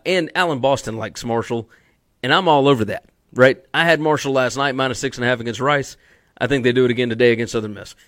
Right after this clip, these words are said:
Northern Illinois plus eight against Toledo. I think Toledo is gonna win the game,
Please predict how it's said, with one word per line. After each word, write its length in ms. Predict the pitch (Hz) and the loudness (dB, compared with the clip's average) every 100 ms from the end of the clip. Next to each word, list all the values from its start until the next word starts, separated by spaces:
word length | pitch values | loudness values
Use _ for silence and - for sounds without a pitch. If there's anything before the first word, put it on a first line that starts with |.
| _ _ - | _ _ 0
Northern 320 | 143 202 196 | 4 4 4
Illinois 400 | 190 180 185 185 | 0 0 2 0
plus 400 | 180 175 165 - - | 2 4 4 2 0
eight 240 | 170 170 | 2 2
against 360 | 147 139 139 - | -4 -4 -4 -4
Toledo. 440 | 131 170 165 156 - | 0 4 4 4 -2
I 120 | 165 | -10
think 300 | - 240 185 | -8 -10 -8
Toledo 480 | 185 170 202 180 170 | -6 -4 -2 -2 -2
is 80 | |
gonna 160 | 143 151 | -2 -4
win 220 | 143 160 | -2 -2
the 60 | 127 | 0
game, 500 | 113 135 185 208 | 2 2 0 -4